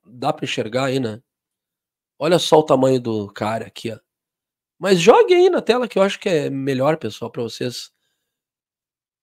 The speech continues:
eh, verem. Aqui, ó. Olha só que interessante isso aqui, ó. Tá uma cena meio cort-, cortada aqui, mas olha o tamanho do cara. Esse imperador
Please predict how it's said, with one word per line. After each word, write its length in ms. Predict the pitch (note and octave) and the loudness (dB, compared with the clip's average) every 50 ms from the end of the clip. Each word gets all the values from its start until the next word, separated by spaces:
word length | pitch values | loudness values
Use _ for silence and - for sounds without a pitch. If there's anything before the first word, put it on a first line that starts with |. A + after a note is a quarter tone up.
| _ _ _ _ _ _ _ _ - | _ _ _ _ _ _ _ _ -14
eh, 440 | A#2+ A#2 G#2+ G#2 G#2 G2+ G2+ G2 G2 | -8 -6 -4 -4 -4 -4 -4 -6 -8
verem. 540 | G2 G2+ A2+ A#2+ B2+ C3+ B2 A2+ A2 A2 - - | -6 0 4 4 6 6 4 2 0 -4 -6 -6
Aqui, 280 | D#3+ E3 - - - | -8 -8 -2 0 0
ó. 120 | - F#2 - - _ _ _ _ _ _ _ _ _ _ | 0 0 -4 -10 _ _ _ _ _ _ _ _ _ _
Olha 160 | - C#3 C3+ | -10 -8 -6
só 140 | - - D3 | -6 -6 -6
que 80 | D3+ | -6
interessante 560 | C#3+ D3 C#3+ B2 A2+ A2 - - A#2+ A2+ G#2 | -6 -6 -4 -4 -4 -4 -2 -2 -2 -2 -2
isso 100 | - - | -4 -10
aqui, 180 | - - - G#2 | -14 -10 -10 -10
ó. 60 | - - _ _ _ _ _ _ _ _ _ _ | -10 -10 _ _ _ _ _ _ _ _ _ _
Tá 80 | - G#3+ | -4 -2
uma 60 | F3+ | -2
cena 240 | - - F3+ F3 D#3+ | 0 0 2 2 4
meio 200 | D3+ D3 D3 C#3 | 6 6 4 4
cort-, 400 | - - B2+ A#2 - - - B2 | 4 2 2 2 2 -2 -10 -16
cortada 440 | - - A#2+ A2+ - - C3+ C#3+ C3 | 0 2 2 2 4 4 2 2 2
aqui, 100 | B2+ C#3+ | 4 2
mas 140 | C#3+ B2+ - - | 2 2 0 2
olha 220 | C#3 E3 G#3+ A#3+ | 4 4 6 4
o 20 | A#3+ | 4
tamanho 360 | - G#3 F#3 E3+ F3 F#3 F#3 | 4 2 2 4 2 0 0
do 120 | E3+ E3 - | -2 -6 -2
cara. 480 | - C#3+ C3+ C#3 C#3 C3 G#2+ G#2 - _ _ _ _ _ _ _ _ _ _ _ _ | 0 2 4 4 4 2 0 -4 -10 _ _ _ _ _ _ _ _ _ _ _ _
Esse 600 | - C3 B2 - - - C#3 B2+ A#2 A2 - - _ _ _ _ _ _ _ _ _ _ _ _ _ _ _ _ | -4 -4 -4 -4 -6 -6 -4 -4 -4 -6 -8 -14 _ _ _ _ _ _ _ _ _ _ _ _ _ _ _ _
imperador 800 | C3+ C3 B2 - C3 B2+ B2+ A#2+ A#2 B2 C3 C3+ C3 C3 - | -8 -8 -4 0 2 2 4 4 4 4 4 4 4 0 -4